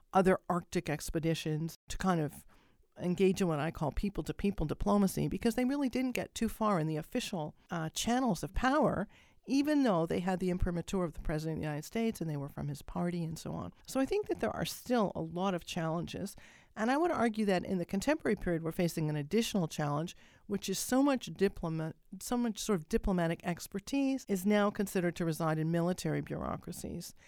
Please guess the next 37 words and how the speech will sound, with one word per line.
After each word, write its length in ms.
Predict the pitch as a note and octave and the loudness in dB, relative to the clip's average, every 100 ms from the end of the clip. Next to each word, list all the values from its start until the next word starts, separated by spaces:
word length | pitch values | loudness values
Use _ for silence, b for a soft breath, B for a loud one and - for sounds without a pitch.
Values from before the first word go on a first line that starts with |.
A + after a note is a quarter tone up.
| - | 0
And 460 | A3+ A3 G3+ G3+ | 4 6 4 2
particularly 440 | - G#3 C#4 C4 G3+ | -2 -4 0 2 4
in 60 | |
the 60 | F3+ | 4
United 260 | E3+ D#3+ - | 2 0 -2
States, 480 | - C#4 B3 A#3 B B B | -2 0 0 -2 B B B
we 100 | G#3+ | -4
see 140 | G#3 G#3 | -2 -2
so 260 | - B3+ | 0 2
much 220 | B3 A3 - | 2 0 0
diplomatic 580 | G3+ F#3 F#3+ F#3+ F#3+ | -2 2 2 2 0
expertise 840 | D#3+ - - G3+ - C#4+ C#4+ C#4 - | -4 -8 -8 -8 -2 0 2 0 -2
as 140 | G3 | -2
being, 440 | - F#3+ F#3 F3+ F3+ b - | 0 2 2 0 -4 b -2
uh, 200 | F#3+ D#3+ | 0 0
kind 380 | - G3+ G3 F3 | 0 2 2 2
of, 240 | D#3+ - | -2 -4
um, 480 | - D#3+ D#3 D3+ E3 | -2 0 0 -2 -2
considered 460 | A3 G#3+ - G#3 F#3 | 0 2 4 2 4
part 240 | - F#3+ | 2 2
of 80 | F3+ | 0
a 60 | D3+ | -2
s-, 300 | - - - - | -4 -10 -10 -10
a 60 | |
partisan, 920 | - - - G#3+ G#3 F#3 F#3+ E3 E3 - | -4 -2 2 4 4 2 0 0 -2 -4
um, 600 | D#3+ D3 C#3+ D3 D3 D#3 b b b - | -4 -2 -2 -4 -4 -6 b b b 2
I 160 | F#3 | 4
O 80 | E3+ | 4
U 260 | E3+ G#3+ C#4 | 6 6 4
system 500 | - E3 - F3 E3+ | 2 -2 0 2 2
where 220 | D#3+ D#3+ | 2 2
very 420 | E3+ E3+ E3 E3+ b b b | 2 2 0 -2 b b b
generous 640 | - G3+ F3+ E3+ E3 - D#3 - | 2 4 4 4 0 -4 -12 2
donors 520 | F#3 G#3+ A3 G3 D3+ | 6 6 4 2 -2
to 80 | E3+ | -4
presidential 580 | - D#3+ D#3+ D#3+ D3+ - | 2 4 4 0 0 -2
candidates 720 | - G3+ A#3+ G#3 C3 G3+ - | 0 2 4 4 2 0 -6